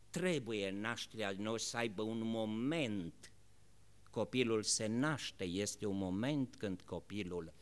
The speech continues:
se naște și apoi el crește. S-a citit, uh, j-, miercuria trecută și e foarte frumos. Vă rog, uh,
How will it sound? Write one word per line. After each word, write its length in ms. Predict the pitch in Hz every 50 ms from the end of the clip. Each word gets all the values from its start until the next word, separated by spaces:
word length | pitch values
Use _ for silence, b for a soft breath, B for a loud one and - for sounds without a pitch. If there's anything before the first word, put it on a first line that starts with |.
| b b b
se 280 | b - - - - 87
naște 540 | 82 82 85 85 85 - - - - - 71
și 200 | 69 - - 110
apoi 520 | 104 95 - - 120 113 113 113 107 104 B B B B B B B 107 107 107 104
el 440 | 117 117 117 110 107 101 90 95 - - - - -
crește. 920 | - - 127 135 147 131 101 78 - - - - - - 87 80 76 - - - - - - - - - - - - - - - - - - - - - - - - - - - - - - - - - - - - - - - - - - - - b b b b b b b b b b - -
S-a 320 | - - - - - 156 147
citit, 640 | 147 - - 147 - - - 165 170 175 170 - -
uh, 380 | 165 151 135 131 127 123 120 113
j-, 580 | 113 113 113 110 - - 131 - - 117 113
miercuria 840 | 113 117 117 120 127 135 147 151 151 151 - - 131 117 120 117 113
trecută 840 | 107 - 123 110 104 - - 135 135 131 - 143 131 117 117 127 - - - - - - - - -
și 400 | - - - - - 165 147 135
e 60 | 135
foarte 580 | 123 - - - 170 175 143 113 104 - - 107
frumos. 680 | 101 - - 104 104 104 107 110 123 131 - - - - b b b b b
Vă 220 | b 120 123 147 143
rog, 320 | 147 156 147 139 131 120
uh, 460 | 123 127 117 120 120 120 117 117 123